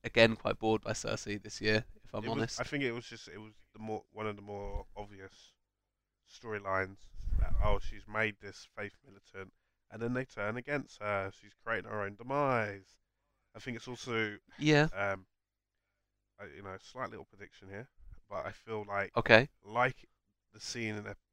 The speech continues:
Speaker 2: with Cersei walking naked and being, you know,
Speaker 1: Mm-hmm.
Speaker 2: shamed, we felt bad for her. We were like, "This isn't, this isn't on." But Cersei's
Speaker 1: Yeah.
Speaker 2: done so,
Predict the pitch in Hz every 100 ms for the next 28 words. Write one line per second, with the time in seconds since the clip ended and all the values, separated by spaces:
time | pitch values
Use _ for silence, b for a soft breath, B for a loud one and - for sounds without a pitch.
0 | _ 101 101 - 107 104 - 101 101 -
1 | 98 98 95 98 95 _ 98 98 95 95
2 | _ _ 95 95 92 - _ _ - 117
3 | 110 95 98 113 _ _ _ _ _ _
4 | _ _ _ _ _ _ _ _ _ 110
5 | 117 - 107 101 - - 120 113 - 90
6 | 90 - _ 98 98 95 95 110 - 110
7 | 98 95 _ 113 - 110 98 98 90 90
8 | - 92 - 123 113 117 117 104 - 107
9 | 107